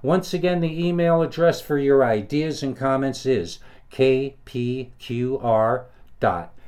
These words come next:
T O R C at gmail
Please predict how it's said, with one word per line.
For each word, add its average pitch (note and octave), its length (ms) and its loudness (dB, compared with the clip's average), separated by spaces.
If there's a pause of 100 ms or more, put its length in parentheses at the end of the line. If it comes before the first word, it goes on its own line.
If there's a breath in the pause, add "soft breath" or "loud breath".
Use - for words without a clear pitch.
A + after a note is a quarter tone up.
(220 soft breath)
T D3 600 -6
O C3+ 520 4
R B2+ 340 2
C G2+ 500 -8 (240 soft breath)
at G#2+ 220 -4
gmail G2 680 -4